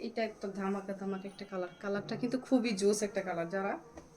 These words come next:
এই ডিজাইন, এই কালারটা চান, তারা কিন্তু দ্রুত স্ক্রিনশট দিয়ে ফেলবেন। প্যান্টের কাপড়টা থাকতেছে আড়াই গজে, বডির লংটা থাকতেছে পঞ্চাশ ইঞ্চি আলাদা করে, নিচে মার্ক করে হাতার কাপড় দেওয়া আছে এবং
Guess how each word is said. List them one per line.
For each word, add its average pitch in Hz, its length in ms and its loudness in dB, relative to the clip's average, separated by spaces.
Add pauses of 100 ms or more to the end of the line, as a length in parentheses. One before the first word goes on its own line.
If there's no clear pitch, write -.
(1600)
এই 208 80 2
ডিজাইন, 254 280 8
এই 247 140 8
কালারটা 254 280 8
চান, 302 260 6
তারা 240 240 4
কিন্তু 220 140 0 (120)
দ্রুত 226 240 -4
স্ক্রিনশট 220 540 -2
দিয়ে 175 160 0
ফেলবেন। 165 240 -6 (500)
প্যান্টের 226 300 4
কাপড়টা 269 360 2
থাকতেছে 262 340 0
আড়াই 220 220 6
গজে, 254 240 6
বডির 226 280 4
লংটা 208 360 4
থাকতেছে 247 380 0 (100)
পঞ্চাশ 240 320 2
ইঞ্চি 269 240 0
আলাদা 233 340 4
করে, 262 140 6 (360)
নিচে 233 200 2
মার্ক 220 280 2
করে 240 180 6
হাতার 220 260 0
কাপড় 233 280 0
দেওয়া 240 260 8
আছে 254 200 0
এবং 247 120 4